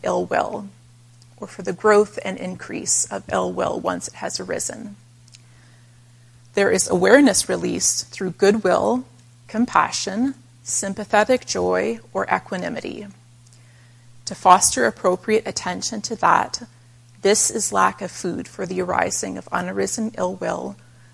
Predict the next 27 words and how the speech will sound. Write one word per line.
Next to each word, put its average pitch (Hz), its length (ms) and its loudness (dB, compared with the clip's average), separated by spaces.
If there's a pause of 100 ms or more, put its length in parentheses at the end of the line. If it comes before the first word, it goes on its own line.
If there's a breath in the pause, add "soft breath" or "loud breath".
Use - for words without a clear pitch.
(180 soft breath)
or 196 80 -8
for - 160 -4
the 185 100 -2
growth 190 540 2
and 190 140 -8
increase 196 640 -4
of 190 240 -10
ill 180 200 -2
will 175 260 0
once - 300 -8
it - 60 -12
has - 260 -6
arisen." - 500 -10 (2000)
In 214 80 2
other 233 180 6
words, - 500 -2 (380 soft breath)
we 208 100 -6
can 202 120 -4
turn 349 260 0
our 302 80 4
attention 208 480 -2
from 190 220 -6
the - 160 -6
irritating 196 540 2
things 180 340 -8
of - 160 -8
life 175 440 0